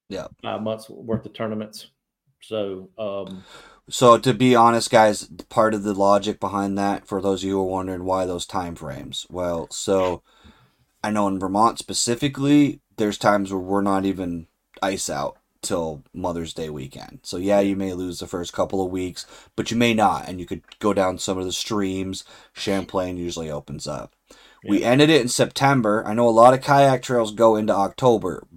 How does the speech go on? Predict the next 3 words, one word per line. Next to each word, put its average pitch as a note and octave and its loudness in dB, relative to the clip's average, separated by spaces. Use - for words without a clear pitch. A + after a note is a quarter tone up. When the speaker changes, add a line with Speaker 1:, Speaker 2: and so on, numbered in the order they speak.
Speaker 1:
but B2+ 6
deer E3 4
hunting, A3 0